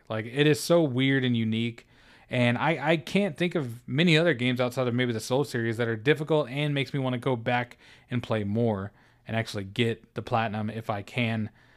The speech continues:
Uh, as I said, it's a steep ask right now, so I'm not sure if I can get it, but,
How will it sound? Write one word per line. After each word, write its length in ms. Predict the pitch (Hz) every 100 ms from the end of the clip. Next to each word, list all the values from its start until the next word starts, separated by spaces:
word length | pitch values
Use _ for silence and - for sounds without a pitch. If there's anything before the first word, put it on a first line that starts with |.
| _ -
Uh, 460 | 113 110 107 104 101 _ -
as 140 | 123
I 60 | 120
said, 360 | - 120 113 113 _ _ _ _ _ _ _ _ -
it's 140 | 127 117
a 40 |
steep 280 | - 151 123
ask 280 | 120 117 -
right 180 | 120
now, 180 | 117 117
so 120 | 113 120
I'm 80 |
not 160 | 113 113
sure 160 | - 113
if 100 | 113
I 100 | 110
can 300 | - 127 127
get 120 | 131
it, 180 | 123 110
but, 260 | 123 113